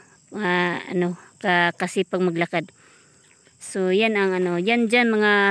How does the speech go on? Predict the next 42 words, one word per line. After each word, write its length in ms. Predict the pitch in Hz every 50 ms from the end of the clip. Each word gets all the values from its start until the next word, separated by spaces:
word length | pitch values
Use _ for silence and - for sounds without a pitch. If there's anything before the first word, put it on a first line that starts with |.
| 202 202 190 190
ano, 120 | 196 185
nandyan 480 | 185 185 185 190 190 185 196 190 190 190
yung 120 | 185 185
mga, 240 | 180 180 180 175 170 165 - - - - - - - - - - - -
ah, 320 | 175 196 214 220 208 185 165 -
palayan. 480 | - 190 185 185 185 175 165 170 175 - _ _ - _ _ _ _ _ _
So, 160 | _ - -
ito 240 | 202 240 240 - 277
naman, 480 | 277 285 277 269 247 226 226 226 226 214
bahay 240 | 214 226 233 233 233
ni 160 | 226 220 196
Jo. 320 | 180 190 185 190 190 - - - _ _ - - - - - _ _ _ _ _ -
Yan, 320 | 202 202 185 180 185 185
yung 80 | 180 175
makita 320 | - - 180 - - 190
niyo 160 | 175 170 170
po, 160 | - 165 147
yan. 320 | 156 165 180 190 202 214 220 - - _ _ _ _ _ _ _ _ _ _ _ _ _ _ _
Siya 240 | - - - 208 202
yan, 320 | 196 202 208 214 214 202 190
kanila 400 | 196 185 185 185 185 185 185 185
yan, 320 | 180 180 175 170 170 165
yan 200 | 170 165 170 170
yung 60 | 160
bahay 140 | 160 160 180
nila. 320 | 185 185 175 175 170 165 160 - - - _ _ _ _ _ _ _ _ _ _ _
Yung 240 | - 190 190 202 208
sa 160 | - 233 220
ibaba 320 | 220 226 226 214 226 226
dyan, 400 | 208 180 196 196 190 190 190 190
yung 140 | 185 180 180
bahay 200 | 175 180 180 180
na 120 | 180 175 170
papa 320 | - 170 170 - 196 190
niya. 320 | 190 185 185 185 185 175 170 - - _ _ _ _ _ _ _ _ _ _ _ _ _ _ _ _ _ _ _ _ _ - - _ _ _
Yan, 320 | - 202 185 180 175 170
inano 320 | 180 202 208 220 240 247
ko 80 | - 247
lang 160 | 240 233 220
kasi 240 | 202 226 214 - 240
katapat 480 | - 226 - - 214 - - - - -
na. 160 | 202 190